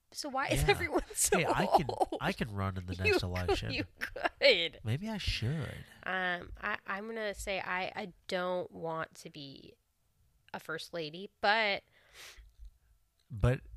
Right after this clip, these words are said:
Speaker 2: if the people want it,
Speaker 1: if the, if the people want it, I will, I will do it
Speaker 2: we
Speaker 1: for
Speaker 2: should,
Speaker 1: the people.
Speaker 2: we should sacrifice for our, for the greater good.
Speaker 1: Right. Do you have good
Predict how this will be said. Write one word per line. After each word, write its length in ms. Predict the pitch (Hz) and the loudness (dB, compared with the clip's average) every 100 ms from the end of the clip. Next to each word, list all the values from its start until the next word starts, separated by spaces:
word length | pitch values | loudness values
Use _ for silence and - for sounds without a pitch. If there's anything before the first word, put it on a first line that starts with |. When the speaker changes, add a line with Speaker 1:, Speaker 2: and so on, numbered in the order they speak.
| - | -10
Speaker 2:
if 160 | 123 - | -8 -8
the 100 | 110 | -2
people 340 | 131 131 131 | 0 0 -2
want 280 | 110 131 107 | 0 0 0
it, 240 | 90 - _ _ - | -4 -8 _ _ -20
Speaker 1:
if 140 | 202 226 | -18 -16
the, 60 | 190 - | -18 -18
if 100 | 214 | -12
the 120 | 220 | -12
people 260 | 214 196 190 | -10 -8 -4
want 200 | 175 170 | -4 -4
it, 80 | - | -4
I 100 | 170 | -6
will, 200 | 170 160 - | -8 -12 -12
I 140 | 165 | -12
will 120 | 165 160 | -12 -12
do 100 | 120 | -8
it 120 | 101 | -4
Speaker 2:
we 140 | 107 | -2
Speaker 1:
for 60 | 107 | -2
Speaker 2:
should, 260 | - 117 | -2 -2
Speaker 1:
the 60 | 95 | -4
people. 380 | - - - - | -8 -14 -16 -12
Speaker 2:
we 280 | 135 104 107 | -6 -4 -2
should 280 | - 110 95 | -2 -6 -4
sacrifice 1000 | - 110 110 95 101 92 92 - - - _ _ _ _ - | -2 -2 -2 -6 -4 -4 -4 -6 -8 -14 _ _ _ _ -10
for 180 | 110 | -2
our, 240 | 104 101 98 _ _ _ _ | 0 0 -4 _ _ _ _
for 100 | - | -4
the 80 | 113 | -2
greater 280 | 104 104 101 | 0 -2 -2
good. 200 | 98 104 | -2 -2
Speaker 1:
Right. 180 | 156 - 202 - | -2 -6 -14 -10
Do 120 | 220 | -6
you 460 | 233 233 233 240 254 | -6 -8 -10 -8 -8
have 560 | 226 226 220 202 190 | -8 -4 -2 -2 -6
good 520 | - 190 190 190 185 | -4 -2 0 -2 -4